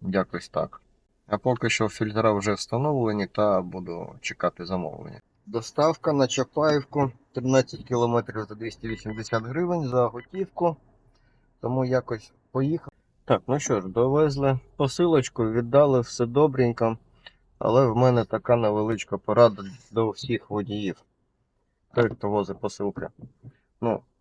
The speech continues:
я б не радив би чіпати взагалі посилки руками. Тому що,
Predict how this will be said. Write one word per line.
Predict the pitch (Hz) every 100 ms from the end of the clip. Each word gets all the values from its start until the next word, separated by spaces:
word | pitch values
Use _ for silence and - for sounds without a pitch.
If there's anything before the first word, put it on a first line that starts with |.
| _ _
я | 98 127
б | 139
не | 113 113
радив | 123 110 101
би | 95 107
чіпати | - 101 131 -
взагалі | 110 95 95 101 117
посилки | 123 101 - 113 - 104 -
руками. | 104 - 98 82 - - _ _
Тому | 120 127
що, | - 120 -